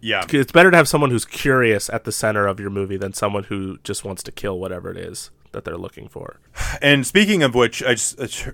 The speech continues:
Speaker 1: um, segue into the human characters, because what does everybody talk about with a lot of these, like,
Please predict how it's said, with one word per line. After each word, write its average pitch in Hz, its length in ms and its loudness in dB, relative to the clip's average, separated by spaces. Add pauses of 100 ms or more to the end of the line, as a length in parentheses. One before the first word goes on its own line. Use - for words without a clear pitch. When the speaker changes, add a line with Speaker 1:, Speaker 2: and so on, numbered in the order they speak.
(140)
Speaker 1:
um, 101 380 0
segue 117 440 2
into 110 480 -4
the 123 140 0
human 139 320 0
characters, 98 500 -8
because 180 340 4
what 233 120 6
does 262 140 6
everybody 196 340 4
talk 123 260 0
about 120 360 4
with 120 280 -2
a 120 60 -6
lot 117 180 4
of 107 60 -4
these, 110 240 -4
like, 104 260 -2